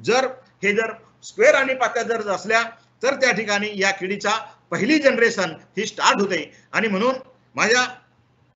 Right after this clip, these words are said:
दरवेळेस आम-, माझी, माझी विनंती असते की आपण जो, म्हणजे पंधरा जूनच्या नंतरच पेरणी करावी,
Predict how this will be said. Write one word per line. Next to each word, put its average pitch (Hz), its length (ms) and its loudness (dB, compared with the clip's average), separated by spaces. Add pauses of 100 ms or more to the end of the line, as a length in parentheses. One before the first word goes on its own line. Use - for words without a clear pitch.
(500)
दरवेळेस 262 400 4
आम-, 226 120 -2
माझी, 220 240 -4
माझी 208 240 -4
विनंती 247 320 -2
असते 151 200 -6 (380)
की 240 80 -2
आपण 220 300 4 (880)
जो, 240 180 -6
म्हणजे 226 280 -2
पंधरा 247 340 2
जूनच्या 254 300 2
नंतरच 247 380 2
पेरणी 202 240 0
करावी, 127 280 -4